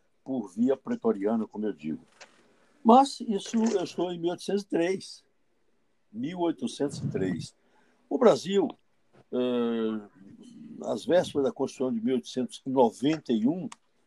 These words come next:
eh, resolveu que seria o caminho mais apropriado, eh, fazer isso por via legislativa, e fez.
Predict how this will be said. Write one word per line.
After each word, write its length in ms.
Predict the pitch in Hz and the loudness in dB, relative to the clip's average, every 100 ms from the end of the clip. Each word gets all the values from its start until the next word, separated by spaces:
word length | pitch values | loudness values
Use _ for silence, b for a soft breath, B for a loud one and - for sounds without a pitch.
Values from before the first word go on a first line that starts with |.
| _ _ _ _ _ _ - | _ _ _ _ _ _ -2
eh, 240 | 127 123 | -2 -2
resolveu 1400 | - 190 202 160 151 175 220 208 202 180 135 123 101 90 _ - | 2 4 6 4 2 0 0 -2 -6 -4 -2 -2 -4 -10 _ -16
que 440 | 156 175 160 - | -8 -2 -2 -2
seria 500 | - - 165 143 165 | -8 -2 0 2 2
o 40 | 156 | 4
caminho 420 | 175 156 151 160 | 4 4 2 0
mais 540 | 160 151 - - - _ _ - | 0 0 -2 -12 -14 _ _ -2
apropriado, 840 | 127 - 127 147 135 135 175 117 | 0 2 0 2 2 4 2 -4
eh, 1160 | 87 - _ _ _ - - - - - - - | -14 -16 _ _ _ -18 -14 -14 -14 -16 -16 0
fazer 440 | 175 151 135 170 | 4 6 6 4
isso 300 | 147 175 - - - - - - | 2 -2 -6 -2 -2 -2 2 2
por 280 | - 170 139 | 4 2 2
via 340 | 117 160 175 180 170 - - _ _ - | -8 -2 4 6 6 2 -10 _ _ 0
legislativa, 960 | 143 170 175 156 180 170 127 127 92 - - | 6 8 6 0 -8 -8 -8 -8 -10 -18 -16
e 100 | 160 | -16
fez. 380 | - 151 165 | -2 2 2